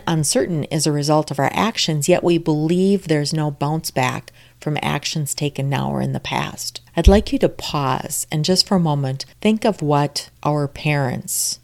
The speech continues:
or our grandparents or our great grandparents faced. They faced fears, uncertainty, but they also created a flow of energy to change themselves and change the processes around them.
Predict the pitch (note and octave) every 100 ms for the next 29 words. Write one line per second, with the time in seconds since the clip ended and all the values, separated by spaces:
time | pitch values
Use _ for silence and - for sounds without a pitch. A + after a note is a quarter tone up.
0 | - C#3+ C#3 C#3 D3+ D3 D3+ C#3+ C#3+ B2
1 | B2 B2 - - - D3 C#3 - D3 C#3
2 | D3+ D#3 D#3 - - - - C#3+ C3+ A#2+
3 | - B2 A#2 - - B2 A#2+ - - -
4 | _ E3 F#3+ G3 D3+ C3 - - - _
5 | - D#3+ D#3 F#3+ A3 - - - _ -
6 | - B2+ - D#3+ - F3+ - G3 G#3 G#3+
7 | - F3+ F#3+ F#3 G3+ G#3 G#3+ - - E3+
8 | E3 E3 - C#3+ - - D#3+ E3 D#3+ -
9 | D3 D3+ C#3+ D3 C#3 C#3 - - F3 F#3+
10 | F#3 - C#3+ C3+ - B2 B2 D#3 - -
11 | - D3+ C#3+ - E3 E3+ D#3+ - - -
12 | C#3 - D3 - C#3+ - - C#3 C#3 B2+
13 | C#3 C3 A2+ A2+